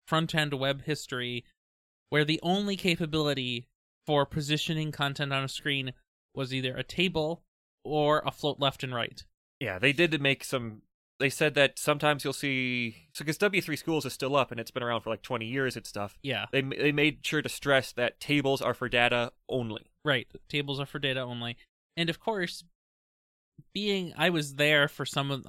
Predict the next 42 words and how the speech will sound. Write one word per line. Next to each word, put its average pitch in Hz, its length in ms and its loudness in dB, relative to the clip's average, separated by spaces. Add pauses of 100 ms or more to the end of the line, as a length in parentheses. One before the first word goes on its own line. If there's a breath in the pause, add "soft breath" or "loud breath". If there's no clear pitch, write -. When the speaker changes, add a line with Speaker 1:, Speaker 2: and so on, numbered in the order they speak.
(140)
Speaker 1:
I 170 100 4
was, 165 340 0
I 151 100 4
was 139 140 -2
long 131 280 0
gone 117 200 0
after 110 280 -6
the - 100 -16
tables. - 380 -18
Like, - 100 -20
I 127 100 -2
wasn't 127 300 -8
there 123 160 -18
for - 80 -20
that. - 120 -20 (520)
But 143 220 2 (160)
the 156 160 2
only 202 240 0
capability 139 560 0
was 120 120 -6
floating 127 320 -2
left 123 240 -2
and 123 120 -4
right 120 200 0
and 120 120 -10
clear 127 180 -2
both, 117 320 -6 (220)
clear 120 160 -2
fix. - 480 -10 (640)
Um, 117 500 -2 (380)
so 185 80 6
it's 180 100 0
great 190 300 -2
to 175 100 -4
learn 147 240 0
that 165 200 2
because 147 260 0
you'll 147 180 2
almost 139 400 -2
certainly 135 300 -4
encounter 123 420 -8
it. - 140 -16